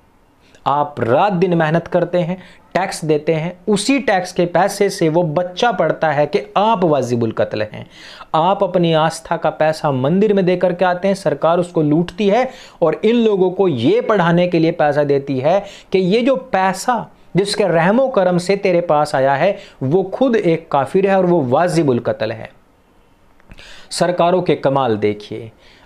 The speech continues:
आप लोगों का पैसा है और उस पैसे से आप लोगों को ही मारने की शिक्षाएं दी जाती हैं। यदि किसी को इस बात से कुछ प्रॉब्लम है तो वो डिबेट कर ले, वो आकर के आमने सामने बैठे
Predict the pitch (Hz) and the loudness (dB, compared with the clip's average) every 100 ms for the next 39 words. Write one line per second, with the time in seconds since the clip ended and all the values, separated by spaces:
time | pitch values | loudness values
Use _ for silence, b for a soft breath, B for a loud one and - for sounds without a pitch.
0 | - 147 160 165 156 139 139 135 143 135 | -4 0 2 0 2 2 2 2 0 0
1 | 117 - 127 135 156 143 139 135 139 B | -4 -2 -4 -2 -2 0 0 -2 -2 B
2 | B 120 - - 196 - - 139 135 139 | B -2 0 0 -2 -2 -2 -2 0 0
3 | 123 - 131 - 135 151 156 135 123 123 | 0 0 -2 -2 0 0 0 0 2 0
4 | 120 120 117 123 113 113 139 151 131 113 | 0 0 0 0 0 0 0 0 -2 -4
5 | 131 - 123 - 117 120 135 B B 113 | -6 -6 -8 -6 -4 -4 -8 B B -4
6 | 110 135 117 104 104 110 104 - B B | 0 2 2 0 -2 -8 -12 -16 B B
7 | - 208 269 202 185 - 180 185 175 135 | -2 0 0 0 0 0 0 0 0 -2
8 | 139 135 143 143 127 - 151 175 131 117 | -2 -2 -2 -2 -6 -2 0 2 0 -2
9 | 117 107 120 165 190 B - 110 131 131 | -4 -4 -2 -2 -2 B -12 -2 0 0
10 | 123 120 - 104 107 - b b 127 135 | 0 -4 -8 -10 -12 -18 b b -2 0
11 | 139 135 156 165 156 156 165 - - 175 | 0 0 0 0 0 0 -2 -4 -4 0
12 | 208 226 214 196 156 151 143 135 135 170 | 2 2 0 0 -2 0 0 0 0 0
13 | 180 | -2